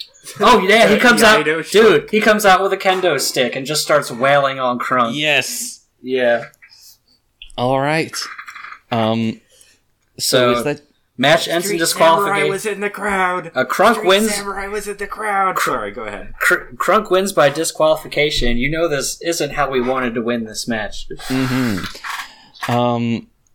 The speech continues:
Speaker 3: hmm. Can, now, hmm.
Speaker 1: So, so, um,
Speaker 3: Can I
Speaker 1: so
Speaker 3: still
Speaker 1: Mandozer is just rolling with it. Like, him and, he, him and Street Samurai are just, like, going to town on you. Mandozer's, like, putting the boot to you,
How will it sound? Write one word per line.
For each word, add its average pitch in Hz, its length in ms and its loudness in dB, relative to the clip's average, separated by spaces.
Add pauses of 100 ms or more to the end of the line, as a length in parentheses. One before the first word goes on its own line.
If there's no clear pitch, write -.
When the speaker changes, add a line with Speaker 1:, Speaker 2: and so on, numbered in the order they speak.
(120)
Speaker 3:
hmm. 135 440 0 (600)
Can, 156 680 -2 (260)
now, 135 360 -2
hmm. - 100 -12
Speaker 1:
So, 117 520 0 (640)
so, 131 360 0
um, 123 600 2 (1000)
Speaker 3:
Can 147 180 -4
I 135 120 0
Speaker 1:
so 147 340 0
Speaker 3:
still 139 100 2
Speaker 1:
Mandozer 175 540 4
is 127 120 -2
just 123 220 -2
rolling 117 380 0
with 101 180 -6
it. 95 280 -8
Like, 104 240 -4
him 127 340 -4
and, 113 680 -6 (320)
he, 139 100 -10 (140)
him 139 140 -2
and 123 80 -2
Street 127 260 -4
Samurai 107 680 -2
are 107 160 -8
just, 107 260 -10
like, 101 300 -6
going 117 240 -2
to 110 60 -8
town 110 300 -2
on 107 180 -6
you. 107 100 -12
Mandozer's, 107 600 -8
like, 104 160 -10
putting 113 180 -4
the 110 40 -8
boot 110 280 -6
to - 140 -6
you, 107 300 -8